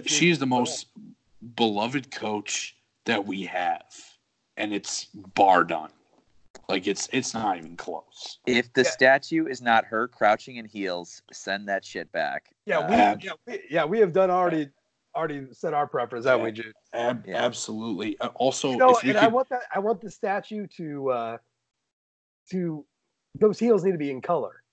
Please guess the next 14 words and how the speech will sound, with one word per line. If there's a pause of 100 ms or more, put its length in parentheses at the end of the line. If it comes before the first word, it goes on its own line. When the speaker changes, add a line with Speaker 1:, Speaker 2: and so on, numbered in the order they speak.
(680)
Speaker 1:
You
know,
you
look
at
the
stat,
all
the
statues
there
that
they,
uh,